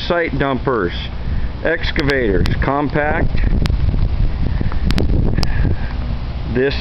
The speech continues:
uh, T L two ten Terex wheel loader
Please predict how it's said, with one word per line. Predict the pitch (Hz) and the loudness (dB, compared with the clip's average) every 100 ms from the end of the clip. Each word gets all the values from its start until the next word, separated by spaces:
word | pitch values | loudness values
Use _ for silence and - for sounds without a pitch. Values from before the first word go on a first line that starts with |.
| - | 0
uh, | 147 139 131 117 - - - - - - - - - - - - - | 0 0 0 0 -2 -4 -4 -2 0 -2 -2 -4 -4 -6 -6 -4 -2
T | 185 | 0
L | 175 165 | 0 0
two | - 180 | 0 0
ten | - 170 180 190 - - - - - - - - | 0 0 0 -2 -2 -4 -6 -6 -6 -6 -6 -4
Terex | 147 160 156 - | -2 0 -2 0
wheel | 156 165 | 0 2
loader | 160 165 175 | 2 0 0